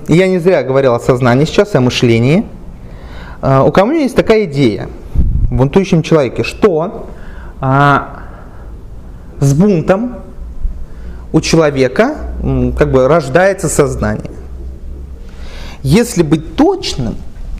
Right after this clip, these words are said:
да, чтобы потом мне не тыкали, что я, как всегда, что-то сам придумал и выдал это за другого философа, он говорит, что сознание возникает вместе с бунтом. Почему? Я задаю ему вопрос.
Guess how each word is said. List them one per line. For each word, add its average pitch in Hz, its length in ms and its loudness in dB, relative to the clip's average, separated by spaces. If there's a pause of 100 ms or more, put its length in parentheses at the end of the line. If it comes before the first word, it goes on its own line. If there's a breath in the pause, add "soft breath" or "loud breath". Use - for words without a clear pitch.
да, 220 200 2
чтобы 147 300 0
потом 156 500 2
мне 139 140 4
не 156 140 4
тыкали, 123 440 2
что - 240 -2
я, 131 80 4
как - 200 -8
всегда, 143 560 0 (340 loud breath)
что-то 131 220 0
сам 131 200 2
придумал 156 500 2
и - 20 4
выдал 123 320 4
это 113 180 -2
за 117 140 -2
другого 117 400 0
философа, 277 640 0 (1080 loud breath)
он 254 120 4
говорит, 302 160 2
что 262 120 0
сознание 285 400 2
возникает 233 840 2 (160)
вместе 190 440 2
с 151 80 0
бунтом. 117 420 -4 (2250 loud breath)
Почему? 185 480 2 (680)
Я 156 160 2
задаю 143 300 0
ему 139 140 0
вопрос. - 480 -2